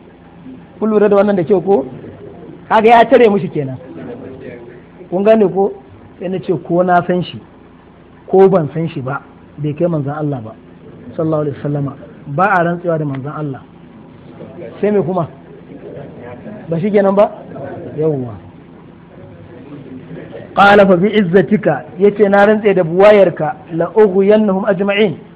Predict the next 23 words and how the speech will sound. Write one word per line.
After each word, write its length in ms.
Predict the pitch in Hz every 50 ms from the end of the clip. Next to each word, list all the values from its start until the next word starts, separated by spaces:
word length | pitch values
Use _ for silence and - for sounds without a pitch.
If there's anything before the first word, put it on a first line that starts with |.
| - -
Yace 200 | 196 170 - 214
wallahi 460 | 190 185 180 175 190 208 208 202 190 -
sai 120 | 202 196
na 200 | 202 208 196 196 202 - - - - - - - - - - - -
a 40 | 156
halakar 400 | 170 208 208 214 214 214 220 208
da 100 | 170 180
su 160 | 165 - 190 180
baki 300 | 180 165 156 - 220 -
ɗayansu. 340 | 240 233 220 196 - - - - - - - - - - - - - - - - - - - - - - - - - - - - - - - - - - - - - - - - - - - - - - - - - - - - - - - -
Illa 260 | 180 180 202 214 214 196
ibaraka 400 | 180 185 190 202 214 202 202 180
minhumul 440 | 190 196 202 214 214 214 220 233 240 - - - - - - - - -
mukhlasin 580 | - 180 180 - 190 180 156 - - 175 160 139
kenan 260 | - 139 131 131 123
ko? 200 | - - 175 196 - -
Sai 80 | 185 180
dai 100 | 196 190
bayan 220 | 175 190 196 208 180
ka 100 | - 175
wanda 180 | 170 165 151
ka 120 | 131 175 175
zaɓa. 320 | 170 160 143 - 123 120